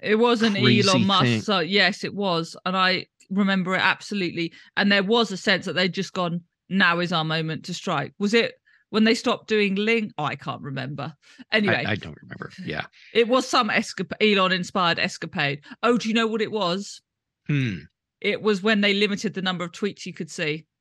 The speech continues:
Speaker 1: If you weren't
Speaker 2: Oh,
Speaker 1: paying.
Speaker 2: yes. Yes. Yep.
Speaker 1: Mm, yeah.
Speaker 2: So
Speaker 1: Which was
Speaker 2: anyhow, we, we'll get more of that real-time engagement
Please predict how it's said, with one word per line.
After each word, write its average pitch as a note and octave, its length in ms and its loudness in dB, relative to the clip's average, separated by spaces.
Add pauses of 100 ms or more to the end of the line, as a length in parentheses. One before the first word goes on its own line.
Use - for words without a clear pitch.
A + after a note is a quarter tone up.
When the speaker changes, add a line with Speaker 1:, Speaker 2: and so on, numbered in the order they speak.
(640)
Speaker 1:
If - 60 -18 (300)
you D3+ 300 6
weren't D3+ 240 8
Speaker 2:
Oh, B2 60 0
Speaker 1:
paying. - 260 4
Speaker 2:
yes. A2 640 2 (100)
Yes. G2+ 800 0 (180)
Yep. G2 360 -2
Speaker 1:
Mm, D#3 260 -12
yeah. D3+ 240 -4 (580)
Speaker 2:
So - 240 0
Speaker 1:
Which - 200 4
was A#3+ 100 6
Speaker 2:
anyhow, F3+ 360 4 (920)
we, D3+ 260 2
we'll D#3 180 4
get D3+ 220 2
more B2 720 0 (320)
of A2 200 -2
that G2+ 460 -2
real-time A#2+ 480 -2
engagement C3 840 -2